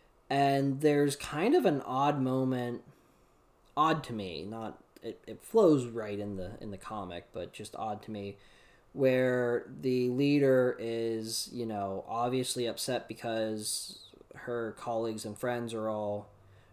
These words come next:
murdered, and Oswald kinda just walks up and is like, "Under the circumstances, can I give you a hug?" And she says yes. I'm not sure what the point of this was.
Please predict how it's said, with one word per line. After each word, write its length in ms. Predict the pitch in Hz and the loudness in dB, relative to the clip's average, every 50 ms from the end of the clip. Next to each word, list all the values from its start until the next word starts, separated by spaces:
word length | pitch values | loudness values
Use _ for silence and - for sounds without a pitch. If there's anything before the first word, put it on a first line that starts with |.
| - - | -12 -4
murdered, 580 | 139 139 139 135 135 131 127 123 120 120 117 - | -2 2 4 4 4 4 4 4 2 2 0 -2
and 380 | - 113 113 110 110 110 110 - | -6 -4 -4 -4 -4 -4 -6 -6
Oswald 960 | - 117 117 113 117 117 117 117 117 113 110 110 110 107 107 107 107 107 107 107 - _ _ _ _ _ _ _ _ _ _ - - | -6 -4 -4 -2 -4 -4 -4 -6 -4 -4 -2 -2 -2 -2 -2 -2 -2 -4 -8 -10 -12 _ _ _ _ _ _ _ _ _ _ -16 -12
kinda 220 | 113 113 113 110 | -10 -8 -8 -8
just 240 | 104 110 113 107 - | -8 -8 -10 -8 -6
walks 260 | 113 107 104 104 - | -4 -4 -4 -4 -4
up 140 | 120 110 107 | -6 -6 -6
and 80 | 117 110 | -6 -6
is 180 | 110 104 104 | -6 -6 -6
like, 360 | 113 107 107 107 101 - - - _ _ _ _ _ _ _ _ - | -4 -4 -4 -4 -6 -8 -14 -20 _ _ _ _ _ _ _ _ -6
"Under 260 | 127 131 131 131 127 | -4 0 2 2 2
the 140 | 113 113 107 | 0 0 -4
circumstances, 880 | - - 139 143 139 135 123 113 - - 113 107 104 104 113 104 95 - | -4 0 0 0 0 0 -4 -6 -6 -6 -6 -6 -8 -6 -8 -8 -10 -8
can 160 | - 117 110 | -8 -8 -8
I 80 | 110 | -8
give 200 | 104 117 113 110 | -4 -4 -4 -4
you 160 | 110 110 110 104 | -2 -2 -2 -2
a 60 | 92 | -4
hug?" 400 | - 123 113 101 92 87 127 131 _ _ _ _ _ _ _ _ _ _ - | -4 -2 -2 -2 -2 -4 -8 -12 _ _ _ _ _ _ _ _ _ _ -12
And 400 | - 104 101 101 101 98 90 - - - - | -8 -8 -6 -6 -6 -8 -8 -12 -14 -20 -16
she 220 | - - - 117 | -14 -12 -10 -8
says 320 | 104 - 110 98 101 110 131 | -8 -6 -6 -6 -6 -4 -2
yes. 420 | 147 135 95 87 85 - - - - _ _ _ _ _ _ _ _ _ _ _ _ _ _ _ - | -2 -2 -2 -2 -4 -8 -10 -14 -16 _ _ _ _ _ _ _ _ _ _ _ _ _ _ _ -4
I'm 300 | - 147 160 165 156 156 | 2 2 4 4 4 2
not 300 | 151 143 139 165 220 - | 2 2 2 0 -2 -2
sure 240 | - - - 226 214 | -6 -4 -2 0 0
what 220 | 185 160 151 151 | 4 2 2 2
the 60 | - 120 | 0 -8
point 360 | - - - 135 127 120 113 | -8 -4 -4 -2 -2 -2 -4
of 120 | 98 90 | -6 -6
this 300 | 92 90 85 - - - | -6 -8 -8 -8 -10 -8
was. 520 | 73 76 71 67 65 64 65 - - - | -8 -8 -6 -6 -8 -8 -8 -10 -10 -12